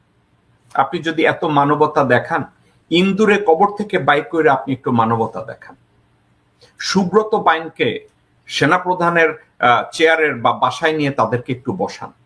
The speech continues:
একই কাজ তো করছেন আপনি। হাসিনাকে পার করে দিয়া মানবতা দেখানোর আর জায়গা খুঁজে পান না, তাই না? বিএনপির এসব মির্জাফররা মির্জাফর ওয়াকারকে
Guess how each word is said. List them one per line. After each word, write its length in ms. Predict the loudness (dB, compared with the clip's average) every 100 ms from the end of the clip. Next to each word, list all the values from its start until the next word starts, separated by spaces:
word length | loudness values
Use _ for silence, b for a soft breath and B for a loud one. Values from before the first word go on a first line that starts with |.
| _ _ -4
একই 300 | -2 -2 -4
কাজ 200 | -4 -4
তো 100 | -4
করছেন 360 | -2 -2 0
আপনি। 320 | 0 0 -8 -20 _ _ _ _ -6
হাসিনাকে 400 | -4 -2 -2 -2 0
পার 120 | 0 -2
করে 180 | -2 -4 -6
দিয়া 180 | -14 -20 _ _ _ _ _ _ _ _ _ _ _ _ _ 0
মানবতা 420 | 2 2 0 -2 -2 -2
দেখানোর 360 | -2 0 0 0
আর 60 | 0 -2
জায়গা 220 | -2 -2 -4
খুঁজে 220 | -8 -14 -14
পান 120 | -18 _
না, 80 | _ _ _ _ _ _
তাই 140 | -6 -4
না? 60 | -6 -8 _ _ _ _ _ _ _ _ _ _ _ _ _ _ _ _ _ _ -2 2
বিএনপির 420 | 2 0 -4 -4
এসব 160 | -2 0 2
মির্জাফররা 600 | 2 2 -2 -2 -4 -4 -10 _ _ 0
মির্জাফর 400 | 0 0 -2 -2 2
ওয়াকারকে 420 | 0 0 -6